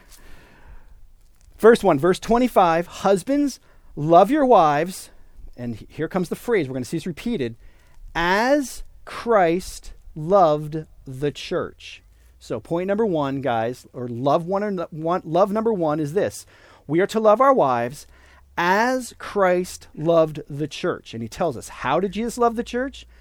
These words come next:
Here's the example. He gave himself up for her. There's his example of love. It's giving up his life for her.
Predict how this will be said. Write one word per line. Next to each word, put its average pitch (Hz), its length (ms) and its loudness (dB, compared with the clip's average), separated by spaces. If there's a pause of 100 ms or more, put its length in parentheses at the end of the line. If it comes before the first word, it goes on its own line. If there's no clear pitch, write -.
(140)
Here's 170 220 0
the 226 80 -2
example. 180 540 -4 (140)
He 156 120 -10
gave 185 420 4
himself 190 680 0 (160)
up 160 280 -2 (100)
for 147 560 -4
her. 120 340 -4 (240)
There's 185 340 -2
his 233 180 -2
example 196 460 -2
of 165 100 0
love. 139 200 0
It's 120 140 -12
giving 196 380 -2
up 170 240 -4 (420)
his 247 320 -4
life 180 480 2 (340)
for 190 480 -2
her. 175 460 -2